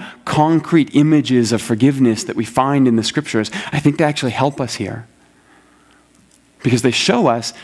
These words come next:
that this is an active posture we are taking with forgiveness. We're not passive when we forgive. We're not at the mercy of the person who hurt us.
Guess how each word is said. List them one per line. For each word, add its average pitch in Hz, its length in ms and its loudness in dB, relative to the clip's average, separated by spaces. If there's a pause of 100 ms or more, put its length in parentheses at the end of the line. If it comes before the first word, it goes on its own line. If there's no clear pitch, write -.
(120)
that - 140 0
this 143 180 2
is 127 100 -2
an 127 160 2
active 151 960 -2
posture 131 760 0 (200)
we 127 120 4
are 113 120 0
taking 131 520 0
with 107 140 0
forgiveness. 101 680 -6 (2000)
We're 127 80 0
not 156 240 0
passive 131 720 -4
when 107 180 2
we 101 100 2
forgive. 101 480 -8 (1500)
We're - 80 4
not 160 200 4
at 160 100 -4
the 156 80 2
mercy 147 680 4
of 120 140 -2
the 127 80 -2
person 139 500 0
who 117 140 4
hurt 135 240 0
us. 113 180 -2